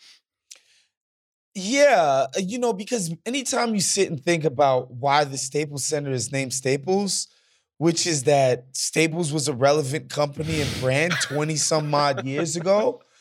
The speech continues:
Speaker 1: you think to yourself, "Well, that's a really d-, ridiculous name for a stadium," 'cause,
Speaker 2: Mm-hmm.
Speaker 1: you know, um, I don't know if you've heard,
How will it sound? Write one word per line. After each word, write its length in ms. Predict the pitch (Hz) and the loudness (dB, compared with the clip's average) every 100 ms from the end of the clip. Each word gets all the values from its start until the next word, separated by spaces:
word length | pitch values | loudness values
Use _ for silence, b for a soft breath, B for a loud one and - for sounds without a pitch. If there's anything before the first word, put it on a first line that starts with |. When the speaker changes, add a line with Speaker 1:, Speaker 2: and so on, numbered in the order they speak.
| b b b | b b b
Speaker 1:
you 140 | 175 175 | -4 -2
think 240 | 220 202 | 0 0
to 120 | 202 | 0
yourself, 320 | 202 160 185 | 0 2 2
"Well, 140 | 165 170 | 2 4
that's 360 | 165 202 - 175 | 4 2 -2 -8
a 100 | 131 | -6
really 320 | 139 127 120 | -6 -6 -8
d-, 140 | 113 120 | -10 -8
ridiculous 720 | 120 139 127 139 120 117 127 | -8 -8 -8 -8 -6 -6 -4
name 280 | 127 120 113 | -4 -4 -6
for 240 | - 120 | -2 0
a 20 | |
stadium," 720 | 110 - 113 107 113 135 160 131 | 0 -2 -4 -4 -6 -6 -6 -4
'cause, 400 | 156 139 120 - | 2 2 0 -6
Speaker 2:
Mm-hmm. 380 | 139 101 110 107 180 | -8 -8 -6 -4 -2
Speaker 1:
you 100 | 190 | 2
know, 440 | 135 120 127 - 135 | 2 2 0 -2 0
um, 560 | 139 135 127 120 120 - _ 143 | 2 2 0 -4 -12 -16 _ -2
I 80 | |
don't 100 | 175 | 0
know 120 | 208 196 | 0 -4
if 140 | 147 | -6
you've 140 | 151 | -8
heard, 580 | 143 151 165 151 127 - | 0 4 6 4 0 -6